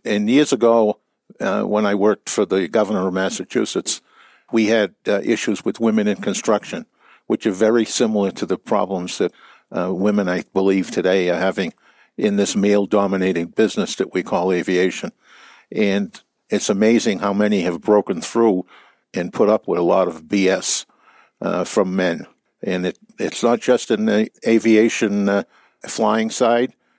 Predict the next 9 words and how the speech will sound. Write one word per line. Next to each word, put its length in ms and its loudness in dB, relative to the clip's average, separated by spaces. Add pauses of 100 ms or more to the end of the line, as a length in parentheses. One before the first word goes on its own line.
(140)
It's 180 -6
in 120 0
the 120 0
hangars. 600 0 (360)
It's 220 -6
in 340 -2
all, 260 0 (180)
all 260 2
areas. 480 2